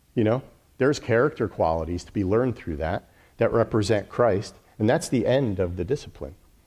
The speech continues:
is that we represent him. Um, so we have to remember to consider, first of all,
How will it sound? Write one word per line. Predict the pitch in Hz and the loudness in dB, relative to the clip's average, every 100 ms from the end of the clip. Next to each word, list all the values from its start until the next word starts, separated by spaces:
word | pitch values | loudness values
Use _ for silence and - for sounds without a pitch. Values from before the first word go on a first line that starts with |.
| _ - | _ -14
is | - | -2
that | 98 | -2
we | 95 | 0
represent | 90 87 - 80 82 - | -2 -2 -4 -6 -6 -4
him. | 90 87 - _ _ _ _ _ _ _ _ - - - | -6 -6 -12 _ _ _ _ _ _ _ _ -20 -20 -6
Um, | 92 82 80 87 - _ _ _ _ _ _ _ - | -2 -2 -4 -8 -16 _ _ _ _ _ _ _ -12
so | - | -2
we | 117 | 0
have | 107 135 - | 2 0 0
to | 143 | 0
remember | 120 104 104 82 - - _ _ _ - | 2 2 2 -2 -4 -12 _ _ _ -6
to | 117 101 92 90 - _ _ _ _ _ | 0 2 2 -2 -8 _ _ _ _ _
consider, | - 98 - 107 98 95 - - - | -2 0 2 2 2 -2 -10 -20 -2
first | 127 127 | 0 0
of | 110 | 2
all, | 98 90 85 87 | 4 4 2 -4